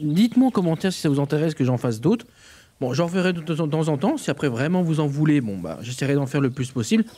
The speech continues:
Alors, en premier lieu, je vais vous en montrer un endroit où vous pouvez avoir des bons pals. Donc vous voyez, on commence par le plateau. Et vous allez devoir jusqu'à aller jusqu'à l'Élysée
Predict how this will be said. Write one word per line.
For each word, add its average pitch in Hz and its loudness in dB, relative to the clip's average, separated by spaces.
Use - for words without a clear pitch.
Alors, 202 0
en 247 4
premier 269 4
lieu, 262 6
je 220 -2
vais 214 2
vous 208 2
en 220 4
montrer 233 2
un 220 4
endroit 214 2
où 226 -2
vous 202 -2
pouvez 190 0
avoir 233 2
des 202 2
bons 208 2
pals. 117 0
Donc 147 0
vous 127 -12
voyez, 196 2
on 165 0
commence 190 0
par 185 0
le 165 2
plateau. 208 0
Et 170 -4
vous 180 4
allez 202 4
devoir 208 2
jusqu'à 190 -2
aller 208 2
jusqu'à 147 -2
l'Élysée 220 4